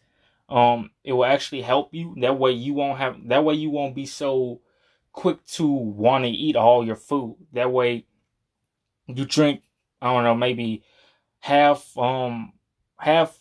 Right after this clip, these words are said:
half water or something like that. I'm trying to find a better thing. You drink s-, um, some water and then you start eating a meal, bruh. Nine times out of ten, bro, you're gonna get very full as opposed to drinking all these drinks and eating all your food, if that makes sense. That's just one way to help you, um,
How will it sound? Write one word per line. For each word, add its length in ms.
half 380
water 520
or 80
something 220
like 180
that. 180
I'm 120
trying 200
to 60
find 160
a 20
better 220
thing. 240
You 140
drink 260
s-, 160
um, 420
some 220
water 400
and 120
then 120
you 100
start 300
eating 180
a 60
meal, 300
bruh. 280
Nine 200
times 220
out 80
of 100
ten, 220
bro, 80
you're 160
gonna 160
get 160
very 300
full 480
as 240
opposed 640
to 320
drinking 360
all 180
these 240
drinks 340
and 140
eating 180
all 220
your 100
food, 320
if 80
that 160
makes 240
sense. 300
That's 180
just 220
one 180
way 140
to 100
help 260
you, 180
um, 360